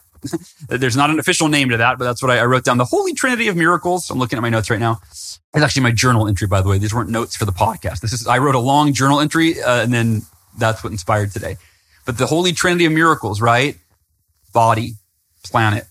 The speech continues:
spirit. And again, this isn't gospel, folks, right? I'm not preaching at you. This is just what came up for me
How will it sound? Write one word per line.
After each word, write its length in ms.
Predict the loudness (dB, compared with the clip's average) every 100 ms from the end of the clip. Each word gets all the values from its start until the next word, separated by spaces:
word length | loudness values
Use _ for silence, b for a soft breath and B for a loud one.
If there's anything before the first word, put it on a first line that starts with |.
| _ _
spirit. 520 | -16 -12 -6 -4 -4 -10 _ _ _ _ _ _ _ _ -6
And 100 | -4
again, 220 | -2 -4 -6
this 220 | -8 -6
isn't 240 | -6 -6 -4
gospel, 600 | 0 0 0 -4 -4 -4
folks, 560 | -2 0 0 -6 -14 -14 _ _
right? 280 | -2 0 0 0
I'm 180 | 2 4
not 300 | 2 0 -2
preaching 420 | -2 -2 0 0
at 180 | 0 -2
you. 300 | -2 0 -2 -8 _ _
This 200 | -2 0
is 140 | 2 2
just 240 | 0 0
what 240 | 0 -2 -2
came 240 | 0 0
up 160 | 0 -2
for 100 | 0
me 320 | 0 0